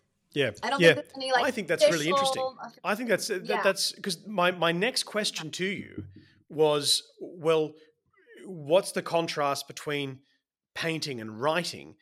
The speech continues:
Speaker 1: in, in, in,
Speaker 2: Right.
Speaker 1: in the context of art? Because i-, it's always struck me when someone says you paint a, a,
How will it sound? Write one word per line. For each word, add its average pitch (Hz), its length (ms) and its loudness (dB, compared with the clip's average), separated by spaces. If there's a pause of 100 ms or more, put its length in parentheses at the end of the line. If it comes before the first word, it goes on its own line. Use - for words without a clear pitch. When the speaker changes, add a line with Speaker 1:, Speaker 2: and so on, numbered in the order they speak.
(220)
Speaker 1:
in, 170 400 -2
in, - 20 -4
in, 156 180 -8
Speaker 2:
Right. 147 200 -10
Speaker 1:
in 151 140 -6
the 139 80 -8
context - 560 -4
of 110 80 -10
art? 123 360 -4
Because 165 280 -2
i-, 165 80 -4
it's 180 320 -6
always 202 440 0
struck - 460 -4
me 78 220 -16 (640)
when 160 140 0
someone 196 320 0
says 160 260 2 (180)
you 151 280 -10
paint 208 500 -4 (100)
a, 127 500 -2 (600)
a, 117 680 -2